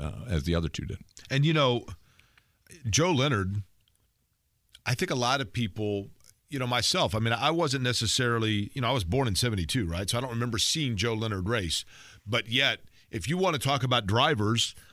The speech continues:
Speaker 2: that, that flirted, flirted, flirted with it and were not able to get it done, I, at, almost at no fault of theirs, oftentimes, Joe Leonard certainly one of them.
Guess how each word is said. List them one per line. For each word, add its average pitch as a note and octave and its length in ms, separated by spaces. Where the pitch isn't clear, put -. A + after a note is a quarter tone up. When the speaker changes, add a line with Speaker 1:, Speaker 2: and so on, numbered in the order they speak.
Speaker 2:
that, A2+ 360
that A#2+ 200
flirted, D3 460
flirted, C#3 340
flirted C#3+ 320
with A#2 180
it A#2 100
and A2+ 160
were A#2+ 100
not C3 160
able A#2 160
to A2+ 80
get A#2 140
it G2+ 60
done, B2 220
I, A#2+ 200
at, B2+ 200
almost D#3+ 340
at D3+ 60
no D3 120
fault D3+ 200
of C3 60
theirs, C3 520
oftentimes, G#2+ 560
Joe C3+ 180
Leonard A#2 260
certainly G2 260
one F2+ 200
of C#2+ 60
them. B1+ 160